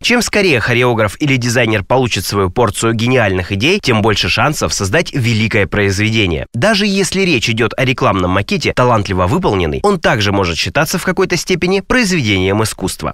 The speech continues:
Есть ещё один способ не позволить себе, например, съесть конфету до тех пор, пока вас не посетит муза.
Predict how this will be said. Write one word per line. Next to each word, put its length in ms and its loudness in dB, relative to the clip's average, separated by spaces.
Есть 260 0
ещё 240 2
один 240 2
способ 460 -2
не 120 2
позволить 440 0
себе, 200 -2
например, 480 0
съесть 360 -2
конфету 320 0
до 240 -2
тех 180 -4
пор, 220 0
пока 300 2
вас 240 0
не 100 0
посетит 420 -2
муза. 380 -2